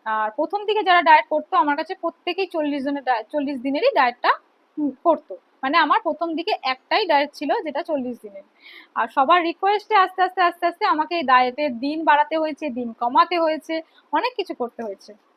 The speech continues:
সবটাই তোমাদের ইচ্ছায়। আর এর পরের স্টেপটাও তোমাদের ইচ্ছাতেই এগোবে, আহ, রয়। তো এনার, আহ, মোটামুটি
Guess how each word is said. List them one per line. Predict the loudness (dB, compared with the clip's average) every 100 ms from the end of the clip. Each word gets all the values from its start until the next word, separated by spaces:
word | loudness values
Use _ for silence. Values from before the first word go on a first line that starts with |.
| _ 0
সবটাই | 0 2 0
তোমাদের | 2 0 0 -2
ইচ্ছায়। | -6 -2 0 0 _ _ _ _ -4
আর | 0 2 2
এর | 0 -2 2
পরের | 2 4 2 -2 -10 _ _ _ _
স্টেপটাও | -14 -6 -6 0 4 6 4 -6 _ _ -8
তোমাদের | -2 0 0 -4
ইচ্ছাতেই | -6 -4 -2 -2 -2
এগোবে, | -2 -2 -4 -6 -8 _ -14
আহ, | -10 -6
রয়। | -2 0 -2 _ _ _ _ _ -6
তো | 0 0 -2
এনার, | -2 2 4 4 0
আহ, | -8 -8 -4 -4 -4 -4 -6 -10 -18 -20
মোটামুটি | -12 -6 -2 -2 -4 -2